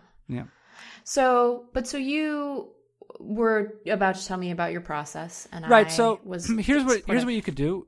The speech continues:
Speaker 1: You can, you, performing a regression on, uh, I took sprint speed.
Speaker 2: Yeah.
Speaker 1: And then f-, uh, for every player, I took sprint speed, and then I also took the, uh,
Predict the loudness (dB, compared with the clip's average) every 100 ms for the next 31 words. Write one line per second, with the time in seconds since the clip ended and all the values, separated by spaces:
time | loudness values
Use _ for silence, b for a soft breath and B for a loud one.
0 | _ -6 -4 -4 -4 -4 -2 -2 -4 -4
1 | -6 -10 _ -20 -14 -8 -4 -2 -2 -2
2 | -2 -2 -2 -2 -8 -12 _ -4 0 2
3 | 0 -2 -4 -6 -6 -4 -2 -2 -2 -6
4 | -6 -8 -14 -8 -2 -2 -2 -6 _ _
5 | _ -4 0 0 -2 -10 -12 -6 -4 0
6 | 2 2 2 0 0 -4 -8 -8 -10 -8
7 | -8 -8 -10 -10 -8 -6 -6 -6 -8 -10
8 | -12 -14 -8 -6 -4 -4 -2 -4 -6